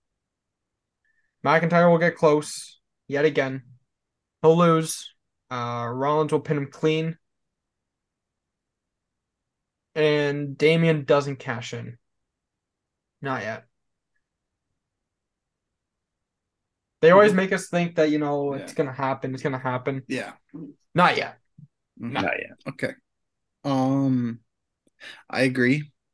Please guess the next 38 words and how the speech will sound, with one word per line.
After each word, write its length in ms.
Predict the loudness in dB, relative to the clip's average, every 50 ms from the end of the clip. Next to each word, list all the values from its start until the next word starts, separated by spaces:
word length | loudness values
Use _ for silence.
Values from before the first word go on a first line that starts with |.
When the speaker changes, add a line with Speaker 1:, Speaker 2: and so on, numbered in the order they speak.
| -14 -10
Speaker 2:
I 60 | -8
think 340 | -8 -8 -4 -2 -2 -2 -2
Seth 300 | -2 -2 -2 -2 -2 -4
wins, 500 | -4 -4 -2 -2 -4 -6 -8 -12 -12 -14 _ _ -20 -20 -20 -20 -20 _ -6
but 60 | -4
I 40 | -4
think 320 | -4 -2 0 0 0 2 2
they're 140 | 0 -2 0
gonna 260 | 2 2 2 2 0 0
edge 260 | 0 0 0 0 0
more 200 | 0 0 0 0
closer 400 | -2 -2 -2 -2 -2 -2 -6 -8
to, 640 | -6 -4 -2 -2 0 -2 -2 -4 -4 -4 -6 -6 -8 -12 _ _ _ _ _ -18 -14 -10
uh, 380 | -8 -6 -4 -4 -4 -4 -6 -8 -12 -16 -6
Drew 160 | 0 2 4
McIntyre 460 | 4 4 2 0 -4 -4 -4 -4 -4 -4
being 160 | -8 -10 -12
a 40 | -12
heel. 260 | -12 -10 -10 -12 -12 -14 _ _ _ _ _ _ _ _ _ _ _ _ _ _ _ _ _ _ _ _ _ _ _ _ _
'Cause 100 | -2 -2
he's 80 | 0 0
kinda 260 | 2 2 2 2 2
there, 360 | 2 4 4 4 2 0 -4 _ -4
but 80 | -2
not 200 | -2 -2 -4 -6
fully. 380 | -4 0 0 2 2 0 0 -4 _ _ -8
Maybe 220 | -4 -2 0 0
this 160 | 0 -2 -2
is 80 | -4 -6
the 80 | -2 -2
match 200 | 0 0 0 0
that 60 | -2
Speaker 3:
Ye- 60 | -2
Speaker 2:
pushes 260 | -2 -4 -8 -8 -8 -6
him 100 | -4 -4
over 180 | -4 -4 -4
the 120 | -4 -4 -6
edge. 320 | -6 -8 -10 -12 -12 _